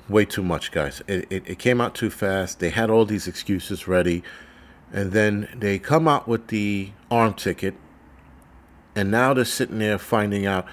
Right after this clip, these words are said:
it's not as effective as they said it was. And the efficacy rate is even worse. Now, all this time I knew they were lying.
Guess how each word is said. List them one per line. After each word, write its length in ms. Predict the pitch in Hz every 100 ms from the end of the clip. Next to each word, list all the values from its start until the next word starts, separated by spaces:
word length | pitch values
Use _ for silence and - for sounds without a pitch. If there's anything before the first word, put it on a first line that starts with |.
| - - -
it's 240 | 95 - -
not 300 | 110 107 -
as 320 | 98 90 - 95
effective 640 | - 104 90 - 85 -
as 180 | 82 85
they 80 |
said 300 | - - 147
it 120 | 151 110
was. 380 | 113 110 104 - - - -
And 140 | 104
the 80 | 101
efficacy 540 | 117 120 - 104 - 92
rate 220 | 101 -
is 200 | 90 95
even 280 | 82 85 82
worse. 440 | 82 - - - - - - - - -
Now, 320 | 117 113 110 - - -
all 200 | 143 175
this 240 | 151 -
time 220 | 127 107
I 40 | 107
knew 140 | 104
they 80 | 92
were 80 | 85
lying. 440 | 82 82 85